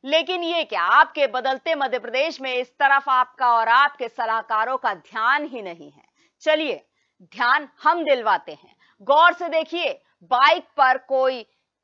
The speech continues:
तफरी करने नहीं जा रहा। बाइक पर जैसे तैसे एक शव को ले जाने की कोशिश हो रही है। ये रूह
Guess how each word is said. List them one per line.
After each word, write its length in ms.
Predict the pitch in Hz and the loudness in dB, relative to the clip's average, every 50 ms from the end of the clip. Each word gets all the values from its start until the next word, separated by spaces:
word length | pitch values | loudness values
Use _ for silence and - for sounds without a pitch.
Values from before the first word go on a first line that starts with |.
| _ _ _ | _ _ _
तफरी 400 | - 285 269 - - 320 349 381 | -2 -2 -2 -4 -6 -8 -6 -6
करने 420 | 339 - 330 311 302 294 294 311 302 | -4 -2 -2 -2 0 -2 -2 -4 -4
नहीं 280 | 285 294 285 311 320 | -4 -6 -6 -4 0
जा 140 | 277 311 302 | 2 4 6
रहा। 340 | 302 311 285 - 320 262 - - _ _ | 6 6 4 2 2 0 -2 -8 _ _
बाइक 440 | 220 185 202 240 254 277 285 285 - | -12 -4 0 0 2 2 0 -2 -2
पर 160 | - 277 254 202 | -2 -2 -2 -2
जैसे 380 | 175 247 247 254 - 277 262 | -2 -4 -4 -4 -2 -4 -4
तैसे 380 | - - 254 254 254 285 277 262 | -4 -4 -6 -6 -4 -4 -4 -4
एक 120 | 240 220 | -4 -4
शव 360 | - - - 269 269 262 262 - _ | -10 -12 -10 -8 -6 -6 -6 -6 _
को 100 | - 247 | -8 -8
ले 200 | 247 240 240 240 | -6 -6 -6 -8
जाने 380 | 202 202 240 233 233 254 262 262 | -6 -2 -2 -2 -2 -4 -6 -10
की 140 | 262 254 240 | -10 -12 -18
कोशिश 560 | - - 240 240 247 240 - 285 277 269 - - | -14 -10 -8 -6 -6 -6 -8 -12 -14 -12 -8 -4
हो 100 | 262 269 | -4 -2
रही 320 | 277 285 294 294 302 320 269 | -2 -4 -4 -6 -8 -8 -8
है। 180 | 208 - - _ _ _ _ _ - | -8 -10 -12 _ _ _ _ _ 0
ये 140 | 254 277 269 | 2 2 2
रूह 300 | 220 220 269 285 269 | 2 0 -4 -6 -6